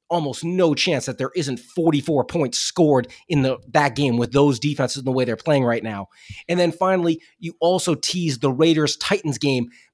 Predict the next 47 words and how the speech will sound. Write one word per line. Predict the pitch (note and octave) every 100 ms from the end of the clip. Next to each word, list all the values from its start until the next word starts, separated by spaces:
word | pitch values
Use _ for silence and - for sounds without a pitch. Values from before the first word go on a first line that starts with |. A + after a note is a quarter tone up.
| -
Bring | G3 G#3
that | G3
over | E3+ F3 F#3
from | - C#3+
forty-six | - E3+ F3+ D3+ - -
and | D3
a |
half | C3 C3 - _ - -
to | D3
forty | - F3 F3 D3
and | B2
a |
half. | - A2+ G2+
So | -
you | E3
just | E3+
need | E3+ -
forty-one | - F#3 E3 D3+ E3 C3 - - _
in | E3
a | D3
matchup | D#3 E3 E3+ C3+
with | C3+ -
two | - G#3
teams | F#3 E3+
that | C#3
have | B2+ C3 - _ _
plenty | - F#3 G#3
of | F#3
talent | - G3 D3+ C3 C#3
on | C#3+ D3
the |
offensive | D3 C#3 C#3+ A#2+
side, | - A#2+
especially | F#2+ - A3 F3+ D#3
on | D3 C3+
the | B2
Raiders | C#3 E3+ C3+
side | C#3+
of | A#2+
the | A2+
ball, | A2+ A2 - _ _ _ _ -
and | D#3+ D3+ D3 - _ -
not | D#3 F3 -
much | E3+ D3
defense | - C#3+ D3 B2+
at | C3
all. | A#2+ G2